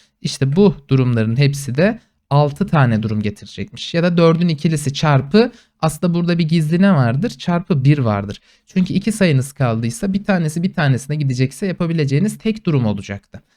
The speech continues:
Yani A ve B'leri A, B'ye, B, A'ya gidecek şekilde sadece bir, bir farklı durumda yazabilirsiniz. Peki bitti mi? Bitmedi. Yine sizleri bırakmıyorum. Ne olacaktır? Bu arada bu doksan üç senesinin tübitak ortaokul sorusu. Bunu da göz önünde bulundurun.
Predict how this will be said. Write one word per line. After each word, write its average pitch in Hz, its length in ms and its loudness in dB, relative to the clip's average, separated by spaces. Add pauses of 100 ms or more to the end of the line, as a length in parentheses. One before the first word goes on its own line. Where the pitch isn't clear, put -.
(180)
Yani 143 180 2
A 175 260 4
ve 151 160 2
B'leri 123 580 2 (280)
A, 165 300 4
B'ye, 151 300 4
B, 165 160 2
A'ya 156 180 2
gidecek 156 340 -2
şekilde 165 260 -6
sadece 160 400 -2
bir, 160 200 -4 (120)
bir 165 260 0 (160)
farklı 120 340 0
durumda 107 240 0
yazabilirsiniz. 101 600 -8 (500)
Peki 135 240 2
bitti 147 220 2
mi? 226 260 2 (260)
Bitmedi. 147 500 0
Yine 139 200 2
sizleri 202 380 0
bırakmıyorum. 107 580 -2 (300)
Ne 175 100 2
olacaktır? 175 680 2 (260)
Bu 185 60 2
arada 185 200 2
bu 190 80 0
doksan 180 280 0
üç 190 80 0
senesinin 196 440 0
tübitak 202 500 0
ortaokul 151 520 2
sorusu. 131 440 0
Bunu 170 220 4
da 180 80 2
göz 156 240 6
önünde 117 360 4
bulundurun. 120 560 -2